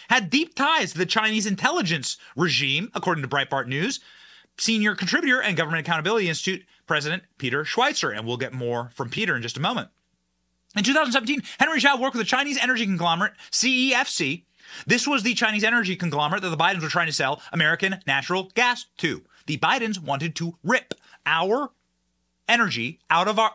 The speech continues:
out of the ground and then sell it to the communist Chinese. Okay, so they wanted to strip mine America. This is the easiest way to see the Bidens, okay? Parasites. They are parasitical, all right? Like a mosquito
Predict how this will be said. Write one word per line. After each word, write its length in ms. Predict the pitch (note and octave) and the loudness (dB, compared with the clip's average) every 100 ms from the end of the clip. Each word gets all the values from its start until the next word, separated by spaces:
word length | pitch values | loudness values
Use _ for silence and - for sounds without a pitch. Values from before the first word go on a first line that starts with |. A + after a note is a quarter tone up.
| - | 0
out 160 | E3+ | 0
of 40 | A#3+ | 0
the 60 | |
ground 360 | A#3+ F#3+ D3+ E3+ - | 0 2 0 -4 -4
and 120 | G3 F#3 | -2 -2
then 80 | |
sell 240 | E3 F#3+ F#3 | 0 0 0
it 60 | |
to 40 | C#3 | -4
the 60 | |
communist 360 | - E3+ E3 D3 | -2 -2 -2 -2
Chinese. 420 | D#3+ C#3+ A2 - _ _ - | -2 -2 -6 -12 _ _ -4
Okay, 240 | D3 F#3 - | -2 -4 -6
so 120 | - F#3 | -4 -2
they 40 | |
wanted 180 | E3+ C3+ | -2 -2
to 60 | |
strip 600 | A#2+ - - D3+ F#3 C#4 | -2 0 -2 0 2 2
mine 260 | A3+ A#3+ C4+ | 2 2 2
America. 540 | C#4+ F3 D3+ F3+ A3 _ _ _ _ - | 2 2 2 0 -2 _ _ _ _ -4
This 140 | G3 | -2
is 60 | F#3+ | 0
the 160 | F3+ - | -2 0
easiest 380 | A3 B3 C4 | 0 2 0
way 180 | G#3+ F#3+ | 0 0
to 140 | F3+ F3 | 0 -4
see 260 | - F#3 | -2 -2
the 80 | D#3+ | 2
Bidens, 300 | D3+ G2+ F2+ | 0 0 -6
okay? 380 | G#2+ C3+ E3+ - _ - | -6 -4 -6 -8 _ -14
Parasites. 800 | - G#3 G3 D#3+ G2 F2 - - _ _ - | -6 0 0 0 -6 -8 -8 -10 _ _ -10
They 60 | C#3+ | -6
are 60 | C#3+ | -4
parasitical, 840 | D3 D#3+ D3+ G3 F3+ C3 G#2+ - _ _ _ | -2 -4 -2 -4 -4 -8 -10 -12 _ _ _
all 100 | - | -2
right? 280 | A#2+ D3+ A#3 _ _ _ _ - | 0 0 -2 _ _ _ _ -6
Like 140 | D3 | -4
a 60 | C#3 | -2
mosquito 1080 | B2+ - - A3+ A3+ A3 G#3+ G#3+ G#3+ G#3 | -2 -2 0 0 2 4 4 4 2 0